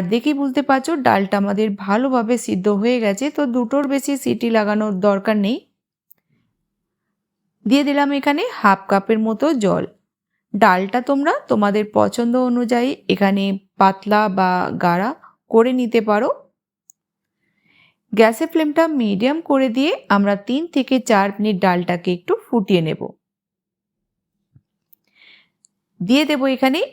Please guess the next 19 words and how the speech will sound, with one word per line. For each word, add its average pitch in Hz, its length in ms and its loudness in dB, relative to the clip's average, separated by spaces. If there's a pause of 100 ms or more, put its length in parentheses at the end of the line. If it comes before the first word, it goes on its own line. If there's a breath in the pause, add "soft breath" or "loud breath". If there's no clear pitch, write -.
(120)
এক 240 280 4
চামচ 240 480 0
গুড়। 175 360 -2 (500)
গুড় 269 340 2
দিলে 277 240 2
কিন্তু 254 340 -2
ডালের 202 540 0
টেস্টটা 214 420 0 (120)
অনেকটাই 208 720 0
বেড়ে 185 320 0
যায়, - 220 -6 (140)
তো 202 100 0
তোমরা 208 320 0 (300)
অল্প 233 320 2
একটু 269 320 0
গুড় 226 260 0
দিয়ে 208 260 0
দি-, 214 220 -8 (100)
দেখো, 185 540 0